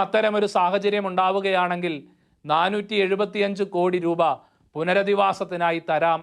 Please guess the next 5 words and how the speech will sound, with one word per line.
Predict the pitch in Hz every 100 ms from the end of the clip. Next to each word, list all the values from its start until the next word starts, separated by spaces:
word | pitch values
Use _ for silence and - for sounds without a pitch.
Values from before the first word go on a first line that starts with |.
| -
എന്നുമാണ്. | 147 147 127 117 - _ _ _ _ _
അന്ന് | 139 185 190 190 190 156
വിഴിഞ്ഞം | 170 196 202 196
പദ്ധതി | 185 190 190 180
മൂലം | 175 175